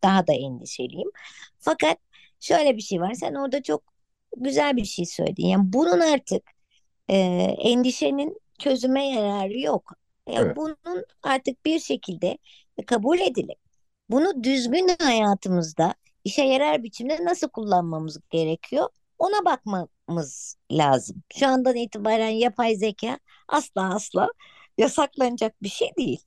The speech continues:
Speaker 1: O zaman ben de diyorum ki yani bir şekilde bunun ön-, önüne geçemeyecekse bu tip,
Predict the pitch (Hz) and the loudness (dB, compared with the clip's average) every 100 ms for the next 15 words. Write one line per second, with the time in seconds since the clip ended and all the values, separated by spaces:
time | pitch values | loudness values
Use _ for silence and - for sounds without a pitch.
0 | _ - - - 440 427 285 269 302 359 | _ -20 -6 2 4 4 2 0 2 2
1 | 339 269 320 330 - - - 165 143 175 | 0 -2 0 -2 -6 -4 0 0 0 -10
2 | - _ - _ _ - 240 359 - 427 | -14 _ -20 _ _ -6 -2 -2 -2 -4
3 | - 220 220 220 233 220 196 - 190 196 | -4 -8 -6 -4 -6 -6 -6 -4 0 2
4 | 196 190 196 - 240 185 151 139 - - | 2 2 2 0 -2 -2 -2 -6 -6 -8
5 | 311 _ - - - - 339 359 | -8 _ -20 -20 -8 -2 2 2